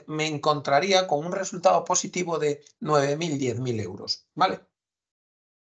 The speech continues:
Que sumados a los dos quinientos de las operaciones me daría, pues, eh, pues en vez de diecinueve, en esa hipotética situación sin,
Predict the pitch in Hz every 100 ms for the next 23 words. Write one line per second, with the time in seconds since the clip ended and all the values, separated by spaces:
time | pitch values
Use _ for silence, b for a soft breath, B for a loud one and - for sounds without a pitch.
0 | - 117 123 131 131 120 113 117 110 139
1 | - 175 202 196 139 196 - - _ _
2 | - 117 131 147 139 175 170 190 190 185
3 | 156 147 151 185 170 175 - 123 127 120
4 | - - 131 135 135 - b b _ _
5 | _ - 127 131 160 175 175 175 170 180
6 | 180 185 175 190 - 135 147 165 - 160
7 | 156 151 - 170 - 165 180 175 - 156
8 | 180 160 - 196 170 139 - 139